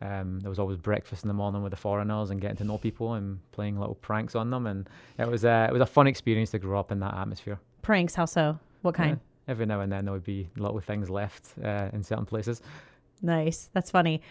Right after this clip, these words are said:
Speaker 2: Why a bed and breakfast? Was it something your family had in their
Speaker 1: Yeah. So I think my, I think my father was made redundant from his job, um, and he was given a severance pay, and they decided to take a little bit of a risk, and, um,
Speaker 2: Mm-hmm.
Speaker 1: they invested their money in that, and it, it really paid off, and it was,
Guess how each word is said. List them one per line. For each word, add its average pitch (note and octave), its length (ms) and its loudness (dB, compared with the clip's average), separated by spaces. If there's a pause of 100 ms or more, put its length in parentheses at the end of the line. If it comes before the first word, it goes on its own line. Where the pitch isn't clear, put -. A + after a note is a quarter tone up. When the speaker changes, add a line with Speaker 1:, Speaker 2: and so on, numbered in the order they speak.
(180)
Speaker 2:
Why A3 380 10
a C4+ 200 6
bed A3 160 6
and G#3 120 4
breakfast? E3+ 340 4
Was E3 100 2
it F3 80 2
something F3+ 280 4
your E3+ 80 6
family F3 640 4
had E3 340 4
in E3+ 120 6
their D#3+ 140 6
Speaker 1:
Yeah. E3 420 4
So D#3 160 4
I D3 60 6
think F3+ 260 2
my, D#3 180 2
I C3 60 -4
think D#3 120 2
my F3 100 4
father B2+ 280 4
was A#2 140 2
made A2+ 240 2
redundant G#2+ 500 2
from G#2+ 140 0
his F2+ 100 -2
job, G#2+ 340 2 (240)
um, G#2 560 0
and G#2 200 0
he G2+ 40 -2
was G2 140 -4
given G2 220 -2
a F#2+ 40 -4
severance G#2 380 -2
pay, A#2 280 0
and G#2+ 280 0 (280)
they A2+ 80 -2
decided G#2+ 360 -2
to - 60 -18
take - 160 -4
a A2 40 2
little A2 140 0
bit B2 140 0
of G2+ 80 0
a G2+ 40 4
risk, A#2+ 360 2
and, G#2 260 -2 (140)
um, A2+ 40 -6
Speaker 2:
Mm-hmm. G2+ 420 -2
Speaker 1:
they G#2 100 -4
invested G2 340 -4
their G#2 100 -2
money G2+ 220 0
in A2+ 140 0
that, B2 180 0
and A2+ 140 -2
it, G#2 120 -4 (340)
it - 40 0
really A2+ 220 4
paid A2+ 180 2
off, A2+ 240 4
and A2 80 -2
it - 60 -4
was, F#2+ 360 -8